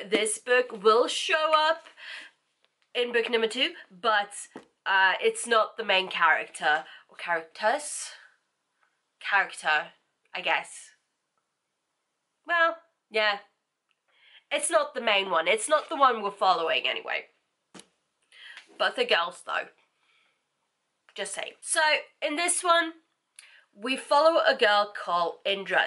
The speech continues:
Now, Indra, she's grown up outside of the technological wonders of the world. She's grown out, out in the fringe, in a cult.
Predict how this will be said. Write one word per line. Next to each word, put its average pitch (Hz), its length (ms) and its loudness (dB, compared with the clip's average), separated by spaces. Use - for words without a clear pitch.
Now, 202 240 4
Indra, 294 360 0
she's 285 580 -2
grown 262 580 0
up 220 380 0
outside 208 1200 0
of 190 340 0
the 185 300 -8
technological 214 1400 2
wonders 196 840 2
of 196 180 -2
the 196 100 0
world. 165 380 6
She's 220 260 -4
grown 220 300 2
out, 214 260 2
out 220 280 -2
in 240 120 -10
the 233 60 -8
fringe, 190 520 0
in 277 80 0
a 254 80 0
cult. - 680 0